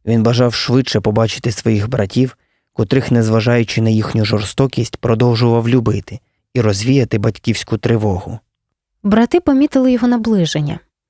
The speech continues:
Speaker 2: але їхні серця, сповнені лютої ненависті, не пом'якшились від думки про довгу дорогу, яку Йосиф пройшов, аби побачити їх, про його втому і голод,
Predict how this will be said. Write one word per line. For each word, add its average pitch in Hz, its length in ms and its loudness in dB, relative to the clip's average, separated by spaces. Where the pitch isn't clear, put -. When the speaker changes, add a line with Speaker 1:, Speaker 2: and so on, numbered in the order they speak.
Speaker 2:
але 208 180 2
їхні 202 340 0
серця, 202 520 0
сповнені 185 560 0
лютої 185 340 0
ненависті, 196 680 0
не 226 80 0
пом'якшились 262 640 2
від 196 100 2
думки 202 320 2
про 185 160 0
довгу 190 320 0
дорогу, 190 540 2
яку 190 260 0
Йосиф 185 400 0
пройшов, 185 420 0
аби 180 200 -2
побачити 180 600 -2
їх, 175 340 -2
про 226 160 4
його 254 140 2
втому 285 400 2
і 302 80 4
голод, 190 560 2